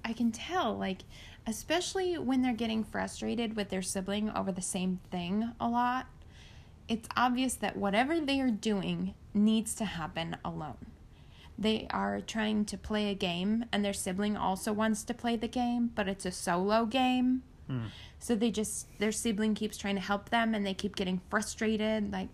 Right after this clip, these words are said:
Speaker 1: "No, I'm doing this, I'm doing this," and then they're, they're bickering back and forth. And sometimes they can work it out, like, "I'll play and then you can play," but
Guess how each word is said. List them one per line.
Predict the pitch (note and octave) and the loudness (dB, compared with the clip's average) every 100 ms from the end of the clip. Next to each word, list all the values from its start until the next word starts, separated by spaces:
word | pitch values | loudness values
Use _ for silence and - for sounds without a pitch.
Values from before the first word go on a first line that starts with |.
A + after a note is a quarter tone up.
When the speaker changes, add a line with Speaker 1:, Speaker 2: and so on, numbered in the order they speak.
| A3+ | -4
Speaker 1:
"No, | B3+ B3+ | -2 0
I'm | G3 | 0
doing | G3 A#3+ C4 | 2 4 4
this, | B3+ A#3 | 2 0
I'm | G3+ | -2
doing | G3+ B3+ B3+ | 0 2 4
this," | A#3+ G#3+ | 2 0
and | G3+ G3 | 0 2
then | G3+ G3 | 2 2
they're, | G3+ F#3+ - - | 2 0 -4 -4
they're | G3 F3+ | 0 0
bickering | F3+ C#4 G#3 F3+ F#3 | 0 0 0 0 0
back | F#3+ - | -2 -4
and | F#3 | -4
forth. | A3+ G#3+ - - - - - - - - - - - | -2 0 0 -2 -10 -18 -18 -16 -16 -18 -18 -20 -12
And | - G#3+ G#3+ - - - - - - - | 0 2 2 0 -14 -20 -20 -20 -18 -12
sometimes | - D#4+ A4+ G4 A3+ E3+ E3 G#3+ A3+ - - | 0 2 2 2 2 2 2 2 2 -2 -2
they | A3+ | 0
can | B3 A3+ | 2 2
work | G#3 G3 G3+ | 2 0 0
it | |
out, | F#3 F#3 F#3+ F3+ | 2 4 4 2
like, | E3+ F3+ - | 0 0 6
"I'll | G#3 A#3+ | 6 6
play | A#3 G#3 | 2 4
and | F#3+ | 2
then | F3 F3+ | 2 2
you | A3+ | 2
can | A#3 F3+ | 2 -2
play," | F#3 E3 | -2 -2
but | F3+ | -4